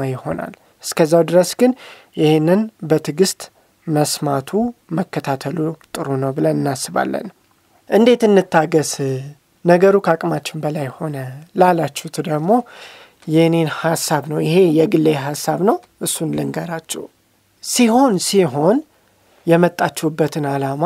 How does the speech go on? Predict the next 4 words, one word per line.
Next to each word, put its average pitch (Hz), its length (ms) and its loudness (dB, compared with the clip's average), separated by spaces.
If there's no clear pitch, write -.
አሳክታችሁ 151 800 -6
ብትመለሱ 147 760 -4
ጥሩ 190 200 0
ነው። 123 180 -10